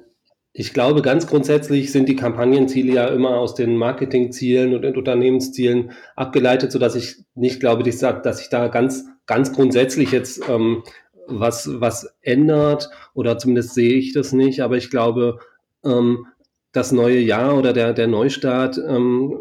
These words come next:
bietet Chancen, sich über den Aspekt der Beziehungspflege oder der, der Neukunden- oder der Bestandskundenpflege, äh, Gedanken zu machen, ähm, weil man ja hoffentlich über Weihnachten oder auch das gesamte vierte Quartal dann auch sehr viele neue Kunden gewonnen hat.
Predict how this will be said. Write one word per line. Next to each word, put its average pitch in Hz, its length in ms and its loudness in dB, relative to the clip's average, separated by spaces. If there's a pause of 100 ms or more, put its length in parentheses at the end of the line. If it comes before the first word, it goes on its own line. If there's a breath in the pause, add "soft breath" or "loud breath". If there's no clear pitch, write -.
bietet 131 600 -2 (240)
Chancen, 127 640 0
sich 117 280 -4
über 127 200 -2
den 120 120 0
Aspekt 127 340 -4
der 120 100 2
Beziehungspflege 147 680 -2
oder 123 160 2
der, 113 180 2
der 113 160 0
Neukunden- 143 640 2
oder 120 160 0
der 110 160 -2 (160)
Bestandskundenpflege, 139 1300 0 (300 loud breath)
äh, 135 100 -4
Gedanken 131 420 -2
zu 131 140 -2
machen, 123 560 2
ähm, 117 580 -2
weil 117 180 0
man 120 200 2
ja 113 160 0
hoffentlich 135 320 0
über 127 220 0
Weihnachten 127 480 -2
oder 113 240 -2
auch - 180 -8 (140)
das 117 160 -14
gesamte 117 440 -6
vierte 120 300 -8
Quartal 117 580 -6 (360 loud breath)
dann 117 100 -2
auch 123 240 -4
sehr 113 160 0
viele 123 240 0
neue 120 260 4
Kunden 147 380 0
gewonnen 135 500 0
hat. 151 280 -6